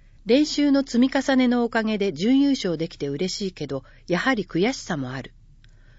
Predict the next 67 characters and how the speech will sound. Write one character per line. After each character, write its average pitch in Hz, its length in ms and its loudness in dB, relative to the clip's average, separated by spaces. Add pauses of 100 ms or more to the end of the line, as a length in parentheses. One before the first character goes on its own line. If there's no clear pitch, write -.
(140)
こ 214 100 -2
れ 240 100 4
か 247 140 0
ら 233 100 2
も 170 260 -2
大 269 220 4
好 - 80 -14
き 214 140 -4
な 165 180 -4
帯 240 200 2
同 175 180 -2
の 143 120 -6
稽 208 240 0
古 156 120 -8
に 151 80 -8
励 160 320 -8
ん 139 40 -6
で、 135 180 -8 (300)
将 254 260 4
来 165 200 -4
は 135 180 -6 (240)
日 180 100 0
本 269 260 2
一 190 240 -4
の 143 180 -4
帯 208 160 0
同 214 200 2
家 208 120 -4
に 185 120 -2
な 156 80 -6
り 180 100 -6
た 190 120 -6
い 160 80 -8
で 139 120 -16
す。 - 260 -20 (720)
そ 240 220 6
う - 40 6
語 247 100 -4
っ 226 180 -6
た 214 200 -2
後、 165 280 -4 (100)
稽 262 200 0
古 156 140 -6
に 143 80 -4
戻 139 240 -4
っ - 20 -20
た - 140 -12
山 143 200 -6
本 151 220 -10
さ - 180 -14
ん。 120 120 -16 (720)
得 196 260 0
意 277 100 4
の 254 120 4
蹴 233 140 -2
り 208 120 0
は 143 160 -4 (160)
そ - 160 -6
の 226 100 0
鋭 220 360 -4
さ 160 220 -4
を 127 60 -4
増 127 120 -8
し - 100 -8
て - 100 -12
い 135 100 -12
た。 - 200 -18